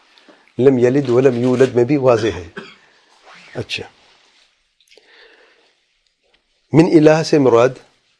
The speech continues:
الہ بمعنی مألوہ، یہ لفظ کہاں سے آیا الہ کا لفظ؟ یہ دیکھیں، مألوہ جیسے بنا بمعنی مبنی اور فراش بمعنی مفروش۔ المألوہ یعنی المعبود المتذلل لہ۔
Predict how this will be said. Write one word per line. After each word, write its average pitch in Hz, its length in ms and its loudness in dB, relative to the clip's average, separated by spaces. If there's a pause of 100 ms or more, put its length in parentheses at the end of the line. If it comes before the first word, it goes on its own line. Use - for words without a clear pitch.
(1160)
الہ 160 300 4
بمعنی 147 400 4 (180)
مألوہ، 135 420 2 (140)
یہ 123 180 0
لفظ 165 220 2
کہاں 156 200 0
سے 131 160 0
آیا 107 120 2
الہ 107 240 0
کا 95 120 -6
لفظ؟ 92 220 -8 (420)
یہ 117 120 -4
دیکھیں، 101 240 -8
مألوہ 131 440 0 (920)
جیسے 131 260 0
بنا 131 320 2
بمعنی 131 460 2
مبنی 104 360 -6 (1120)
اور 127 160 2
فراش 135 340 2
بمعنی 127 380 0
مفروش۔ 110 540 -6 (1300)
المألوہ 143 440 2
یعنی 139 280 2
المعبود 143 540 0
المتذلل 123 520 0
لہ۔ 101 240 -6